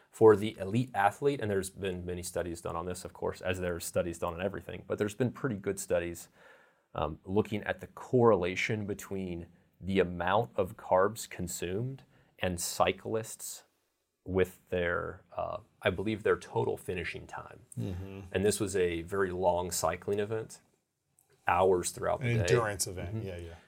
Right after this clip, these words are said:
Speaker 1: And there is a statistically significant correlation where, um,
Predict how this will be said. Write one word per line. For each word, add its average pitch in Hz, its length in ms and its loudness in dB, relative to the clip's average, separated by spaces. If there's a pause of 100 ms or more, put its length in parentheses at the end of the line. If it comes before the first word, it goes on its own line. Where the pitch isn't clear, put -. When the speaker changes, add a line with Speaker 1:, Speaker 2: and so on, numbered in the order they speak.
(180)
Speaker 1:
And 127 140 2
there 147 180 8
is 127 160 2
a 127 100 6
statistically - 720 -2
significant 98 560 -2
correlation - 640 -2 (100)
where, 50 400 -6 (540)
um, - 280 -6